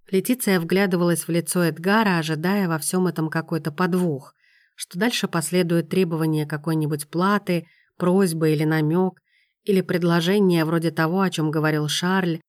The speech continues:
насчет дома в Альбервилле на Высоком Валу,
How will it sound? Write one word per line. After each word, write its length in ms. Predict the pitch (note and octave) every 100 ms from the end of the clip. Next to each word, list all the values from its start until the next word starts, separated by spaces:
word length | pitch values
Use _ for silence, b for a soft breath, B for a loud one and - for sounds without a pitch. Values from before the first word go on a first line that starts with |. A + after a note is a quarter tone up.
| _ _ -
насчет 380 | F#3 E3+ F3+ D#3+
дома 260 | F3 F3+
в 60 | E3
Альбервилле 560 | E3 D#3 E3 E3 D#3+ D#3
на 120 | D#3
Высоком 460 | D3+ E3 D3+ D#3
Валу, 460 | D3+ D#3 D3+ D3 C#3+